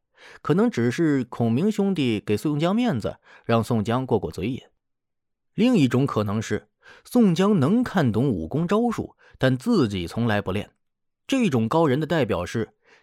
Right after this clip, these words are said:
《天龙八部》里的神仙姐姐王语嫣。不管宋江对孔明、孔亮的指点是否真实，但至少他们保持着不错的情谊。这情谊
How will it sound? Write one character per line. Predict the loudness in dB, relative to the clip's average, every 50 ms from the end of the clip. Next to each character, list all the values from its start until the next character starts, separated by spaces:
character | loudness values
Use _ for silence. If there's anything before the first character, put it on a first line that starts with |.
| _
《天 | -4 0 0 2 2
龙 | 2 2 2 0 -2
八 | -2 -2 -2 0 0 0
部》 | 2 2 2 0
里 | 0 -2
的 | -2 -2 -2 -4 -4 _ _
神 | -10 -6 -4 -2 -2 -2 0
仙 | 0 0 0 -2
姐 | -2 -4 -6 -6
姐 | -4 -4 -4 -4 -6 _ _ _ _ -6
王 | -2 -2 -2 -2
语 | -4 -6
嫣。 | -6 -6 -6 -6 -8 _ _ _ _ _ _ _ _ _ _ _ _ _ _ _ _ _ _ _ _ _ _ _ _ _ _ _ 0
不 | 2 4 4 4
管 | 2 0 0 -2 -2
宋 | -2 -2 0 0 0
江 | 0 0 0 0 -2 -6 -6 -2
对 | 0 0 0
孔 | 0 -2 -4 -2 -2 0
明、 | 0 0 -2 -2
孔 | -2 -4 -2 0
亮 | 0 0 0
的 | 0 -2
指 | -2 -2 -2 0 0
点 | 0 -2 -4 -6 -8
是 | -6 -2 -2 -2 -2
否 | -2 -6 -6
真 | -2 -2 0 0 -2
实， | -4 -8 -12 -12 _ _ _ _ _ _ _ _ -20 -20 -6 -2
但 | 0 0 2 2
至 | 2 2 2 2
少 | 2 -2 -4 -4 -4 -4 -6 _ _ _ _ _
他 | -4 0 2
们 | 2 2 2
保 | 2 2 2 0
持 | 0 0 -2 -2
着 | 0 -2
不 | -2 -2 -2 -4
错 | -2 0 0 0
的 | 0
情 | -2 -6 -6 -6 -4 -4
谊。 | -6 -8 -10 _ _ _ _ _ _ _ _ _ _ _ _ _ _ _ _ _
这 | 2 2 2
情 | 2 0 -2 0 0 2 2
谊 | 0 0 -2 -4 -6